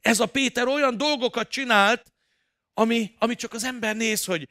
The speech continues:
ez ugyanaz az ember? Mert olyan ördögi nyomás alá került. Amikor az ördög kikér valakit, a célja mindig az, hogy az isteni vágányról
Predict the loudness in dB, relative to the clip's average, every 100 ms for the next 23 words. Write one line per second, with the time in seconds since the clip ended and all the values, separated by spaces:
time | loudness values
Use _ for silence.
0 | _ -4 -2 2 2 0 -4 -2 0 0
1 | 0 0 2 0 -6 _ _ _ _ _
2 | _ _ _ _ _ _ _ _ _ _
3 | _ -6 -4 -4 -4 -4 -8 -2 2 2
4 | 0 -6 -6 -8 -6 -4 -2 -2 -4 -6
5 | -10 -4 0 2 2 -2 -6 -4 -4 -4
6 | -8 _ _ _ _ _ _ _ _ _
7 | _ _ _ _ _ _ -4 -2 -2 -4
8 | -4 -8 -8 -10 -12 -10 -10 -6 -8 -8
9 | -10 -14 _ _ _ _ -10 -4 -4 -2
10 | -2 -4 -4 -6 -4 -4 -6 -8 -16 -18
11 | _ _ -4 2 2 2 -2 -2 -2 2
12 | 4 6 4 2 0 0 2 2 0